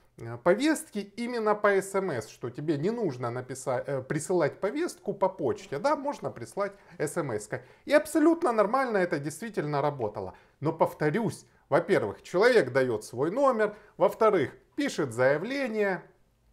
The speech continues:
и в-третьих, для этого есть законодательная база. Что касается раздачи повесток через мессенджеры, повесток, которые вызывают военнообязанного в Т Ц К, такого на сегодняшний день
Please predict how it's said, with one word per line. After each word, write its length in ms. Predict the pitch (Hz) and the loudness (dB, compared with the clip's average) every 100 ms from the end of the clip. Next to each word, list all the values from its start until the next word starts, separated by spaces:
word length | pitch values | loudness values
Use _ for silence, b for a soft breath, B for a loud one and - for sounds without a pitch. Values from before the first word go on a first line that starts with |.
| _ _ - | _ _ -16
и 120 | - 151 | -8 -8
в-третьих, 500 | - 233 233 214 131 | -4 -4 -2 -2 0
для 160 | 131 | 2
этого 280 | 196 185 120 | 2 2 0
есть 280 | 120 175 131 | 0 0 -2
законодательная 880 | 117 120 110 120 131 135 120 123 117 | -4 -4 -2 0 0 -2 -4 -4 -4
база. 380 | 113 95 104 b b b | -6 -8 -14 b b b
Что 360 | - - 262 294 | -20 -2 0 2
касается 720 | 247 214 226 226 214 202 185 B B B B _ _ | 2 0 -2 -2 0 0 -2 B B B B _ _
раздачи 640 | - 208 170 214 170 - | 2 4 6 6 6 0
повесток 720 | 143 175 196 175 - 131 - | 0 2 2 0 -2 -6 -8
через 400 | - 202 190 160 139 | -4 2 2 2 2
мессенджеры, 800 | 190 165 - 117 107 107 101 | 0 0 -2 -6 -6 -6 -6
повесток, 800 | 95 - 160 180 202 - - 127 | -6 -2 0 0 -2 -2 -4 -6
которые 380 | - - 151 135 | -6 -6 -4 -6
вызывают 880 | 110 147 139 156 170 180 151 110 b b - | -6 -6 -4 -2 2 4 4 0 b b -2
военнообязанного 1160 | 139 170 151 147 147 135 170 131 123 117 110 | 2 4 2 0 0 4 4 4 0 -6 -6
в 100 | 107 | -8
Т 120 | - 139 | -8 -8
Ц 180 | - | -8
К, 340 | 170 277 277 269 b b b _ _ _ _ _ _ | -4 0 0 -2 b b b _ _ _ _ _ _
такого 640 | - 139 - 233 262 269 262 _ _ | -4 -4 0 0 0 -4 -8 _ _
на 120 | 131 | -8
сегодняшний 720 | 123 135 127 117 113 - 120 | -8 -6 -6 -6 -8 -12 -10
день 400 | 107 131 208 208 | -8 -8 -8 -10